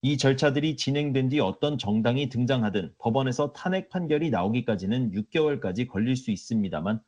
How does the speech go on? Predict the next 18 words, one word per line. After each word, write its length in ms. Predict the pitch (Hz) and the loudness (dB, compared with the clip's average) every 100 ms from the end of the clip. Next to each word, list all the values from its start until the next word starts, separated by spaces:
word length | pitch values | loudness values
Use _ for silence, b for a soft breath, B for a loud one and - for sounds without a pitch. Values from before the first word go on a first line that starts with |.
| _ _ _ - | _ _ _ -2
만약 400 | 117 151 151 131 | 2 2 0 -2
윤 160 | 151 | -2
대통령이 560 | 143 131 147 139 151 160 | -2 -2 -2 -4 -4 -4
탄핵되면 720 | - 151 143 120 110 131 131 | -4 -2 -2 -2 0 0 -4
조기 260 | - 120 143 | -2 -2 -2
선거를 460 | 147 131 113 104 | -2 0 0 -2
통해 300 | - 110 120 | -2 -2 -2
구성된 500 | - 101 92 113 127 | -4 -6 -2 0 -2
차기 260 | - - 175 | -4 -6 -4
정부를 320 | 151 104 107 | -2 0 -2
상대해야 360 | 127 139 113 87 | -2 -2 -2 -2
합니다. 440 | 80 78 82 - _ _ _ _ | -6 -4 -4 -4 _ _ _ _
과거에도 540 | - 135 156 156 156 160 | 2 4 4 4 2 0
미국과 400 | 120 127 143 165 | 0 -2 -2 -2
한국 320 | 160 196 175 | 0 -2 -6
사이엔 440 | - 139 123 143 113 | -2 0 0 0 -2
이견이 340 | 101 123 120 | -2 0 0
있었죠. 500 | 90 80 80 85 - | 0 -4 -6 -6 -6